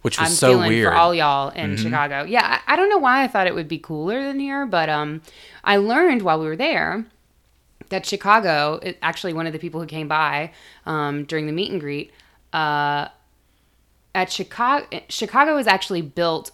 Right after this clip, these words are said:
Speaker 2: on a swamp, same as D C. So that's why it was, like,
Speaker 1: Mm.
Speaker 2: so hot and, like, humid and muggy, and it's not usually super hot there,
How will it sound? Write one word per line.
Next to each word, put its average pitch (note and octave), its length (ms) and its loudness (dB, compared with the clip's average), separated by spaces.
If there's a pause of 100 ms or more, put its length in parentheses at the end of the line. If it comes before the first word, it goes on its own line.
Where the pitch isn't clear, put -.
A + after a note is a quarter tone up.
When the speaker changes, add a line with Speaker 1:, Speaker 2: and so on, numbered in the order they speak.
Speaker 2:
on D3+ 460 -4 (380)
a D#3 160 -4
swamp, - 440 -6 (600)
same F3+ 240 -2
as E3+ 120 -4
D F#3 140 -8
C. - 360 -10 (1000)
So G3 200 2
that's F#3 240 0
why F3+ 200 4
it B2 180 0
was, A#2 180 0
like, G2+ 140 0
Speaker 1:
Mm. F2+ 60 -8
Speaker 2:
so F3 180 0
hot E3 460 0
and, E3 140 -6
like, D#3+ 140 -4
humid E3 320 -6
and D#3 140 -4
muggy, D#3+ 320 -6
and G3 80 -2
it's E3 120 -12
not G#3+ 200 -2
usually F#3 540 -4
super E3 440 -6
hot D3 320 -4
there, D4+ 380 -8